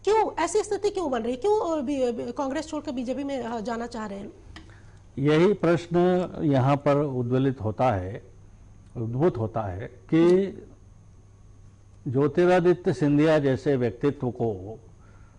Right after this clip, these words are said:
Speaker 2: भारतीय जनता पार्टी के अंदर जाना क्यों पड़ा?
Speaker 1: हम्म।
Speaker 2: क्यों उनकी इतनी उपेक्षा कांग्रेस में हुई? जब चुनाव प्रचार हुआ था तो उनका चेहरा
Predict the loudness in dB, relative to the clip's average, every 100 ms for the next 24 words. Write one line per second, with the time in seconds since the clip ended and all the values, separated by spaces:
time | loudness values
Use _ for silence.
0 | -18 -8 0 0 2 2 2 2 2 0
1 | 2 0 0 -2 0 0 0 0 -2 -2
2 | -2 -2 -2 0 -2 -2 0 0 0 -4
3 | -12 -18 -20 -20 -14 -12 -12 -14 -2 2
4 | 4 4 2 2 2 4 6 6 2 0
5 | 2 2 0 0 0 -2 0 2 2 -2
6 | -14 -20 -20 -20 -6 -2 0 2 0 0
7 | 0 0 0 0 0 0 -6 -10 -4 -4
8 | -2 -2 2 2 0 -2 2 2 4 2
9 | 2 0 -2 -2 -2 -4 -2 -2 0 0
10 | 0 -2 -4